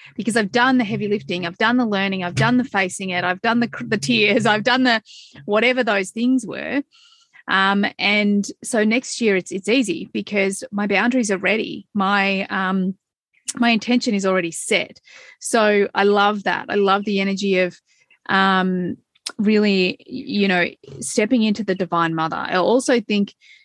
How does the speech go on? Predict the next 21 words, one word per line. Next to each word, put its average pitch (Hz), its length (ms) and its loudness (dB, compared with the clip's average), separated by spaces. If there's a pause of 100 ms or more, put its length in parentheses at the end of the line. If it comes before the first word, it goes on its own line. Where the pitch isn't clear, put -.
(100)
that 190 160 -2
that 190 220 0
energy 214 720 -2
is - 440 -6 (460)
so 214 1080 0 (360)
what 208 380 0
the 190 80 -2
planet 190 360 -4
needs 214 380 -4
right 175 200 -2
now, 165 280 -8 (440)
because, 208 460 2 (160)
you 226 120 2
know, 202 120 0
a 214 100 0
mother 220 540 2 (340)
isn't 208 320 0
gonna 196 200 0
judge 190 320 0
her 185 100 -4
children. 190 600 -2